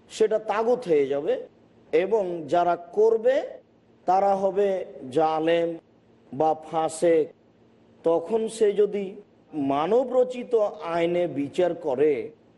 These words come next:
আর সে যদি মনে করে যে মানব রচিত আইনেই কল্যাণ রয়েছে, আল্লাহ তাআলার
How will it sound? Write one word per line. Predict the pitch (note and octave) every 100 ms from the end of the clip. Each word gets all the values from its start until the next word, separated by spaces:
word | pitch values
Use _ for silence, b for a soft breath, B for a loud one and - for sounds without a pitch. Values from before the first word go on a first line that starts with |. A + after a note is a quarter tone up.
| _ -
আর | C#3+ D3
সে | G#3
যদি | F#3+ G#3 G#3+
মনে | F#3 E3 E3+ G#3 G#3+
করে | A3 A#3 B3
যে | A3+ A3+ G#3+ F#3+
মানব | E3 E3 F#3 F#3 F#3+
রচিত | F#3+ G#3 - G#3 F#3+ -
আইনেই | C#3+ E3 F3 G#3+ D#4
কল্যাণ | - A#3+ A3 G3+ F#3
রয়েছে, | E3+ C#3 - - - - _ _ _ _ _ -
আল্লাহ | D#3 F3+ G3 A3 A3
তাআলার | G#3 F#3+ F#3 F#3